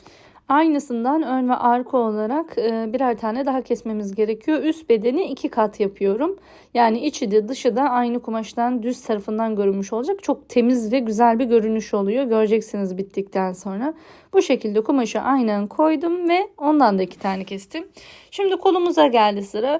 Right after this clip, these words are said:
Kolumuzu böyle çift kat kumaşa yerleştiriyorum. Özellikle bu çift katlarda kat yaparken, katlarken şuna dikkat edin.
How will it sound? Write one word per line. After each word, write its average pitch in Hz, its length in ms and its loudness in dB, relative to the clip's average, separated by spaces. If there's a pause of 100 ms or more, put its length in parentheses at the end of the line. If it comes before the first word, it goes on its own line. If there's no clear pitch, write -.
(220)
Kolumuzu 233 600 4
böyle 226 400 4
çift - 380 -2
kat 240 420 2
kumaşa 220 360 0
yerleştiriyorum. 226 920 0
Özellikle 285 580 0
bu 262 80 -4
çift 277 240 -8
katlarda 240 580 0
kat 247 260 -2
yaparken, 247 540 0
katlarken 233 580 0
şuna 226 320 -6
dikkat 233 320 -4
edin. 220 320 2